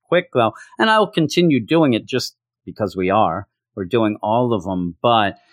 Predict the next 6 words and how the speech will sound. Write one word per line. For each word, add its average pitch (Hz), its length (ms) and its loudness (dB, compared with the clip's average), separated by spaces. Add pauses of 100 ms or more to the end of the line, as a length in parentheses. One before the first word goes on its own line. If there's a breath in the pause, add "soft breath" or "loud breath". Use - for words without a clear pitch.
(140)
you 117 160 -2
do 160 220 2
see 139 480 0
Apocalypse 117 760 -2
being 107 280 -2
resurrected 104 800 -2